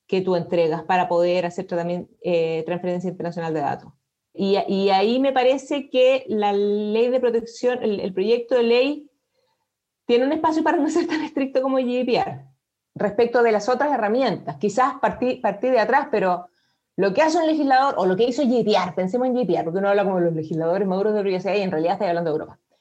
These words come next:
Lo que hizo G D P R fue decir, "Usted no me saca datos de Europa, salvo que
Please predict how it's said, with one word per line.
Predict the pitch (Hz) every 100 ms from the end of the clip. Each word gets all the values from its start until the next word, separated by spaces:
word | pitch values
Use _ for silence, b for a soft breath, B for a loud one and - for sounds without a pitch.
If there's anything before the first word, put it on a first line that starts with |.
| _ _ _
Lo | 165
que | 208
hizo | 294 320
G | 302
D | 302
P | 285
R | 277
fue | 269
decir, | 226 226 - - _ _ _ _
"Usted | 175 - - 349 330
no | 190 180
me | 175
saca | 330 320 339 254
datos | 262 302 302
de | 262
Europa, | 285 254 165 151 -
salvo | - 311 320 330
que | 320